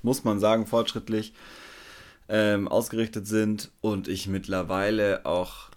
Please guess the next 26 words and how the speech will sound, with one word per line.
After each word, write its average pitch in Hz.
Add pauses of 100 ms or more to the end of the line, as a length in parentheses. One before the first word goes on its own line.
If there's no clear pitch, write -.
(400)
die 104
nötigen 98 (1160)
Kollegen 113
und 104
Kolleginnen 107
habe, 101
die 107
mir 104
den 104
Rücken 110
stärken, 104
dass 98
ich 85
auch 98
mal 101
einen 98
Tag 98
nicht 95
da 104
sein 113
kann. 113
Das 95
war 95
früher 95
auch 104
anders. 110